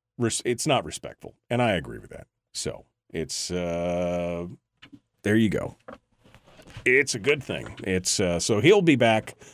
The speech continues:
and he'll be joining us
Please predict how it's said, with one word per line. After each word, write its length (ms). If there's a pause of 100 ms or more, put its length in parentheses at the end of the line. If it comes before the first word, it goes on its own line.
(1400)
and 140
he'll 160
be 160
joining 400
us 640